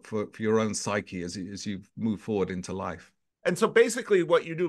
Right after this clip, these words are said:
Speaker 2: be-, with this skill that you have, you have basically figured out these systems, and you have also figured out, unlike the penitentiary, um,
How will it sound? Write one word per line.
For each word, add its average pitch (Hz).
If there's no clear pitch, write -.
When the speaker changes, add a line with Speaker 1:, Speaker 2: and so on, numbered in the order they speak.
Speaker 2:
be-, 202
with 208
this 226
skill 185
that 147
you 139
have, 151
you 135
have 131
basically 147
figured 139
out 120
these 117
systems, 95
and 143
you 151
have 139
also 165
figured 127
out, 120
unlike 190
the 139
penitentiary, 139
um, 120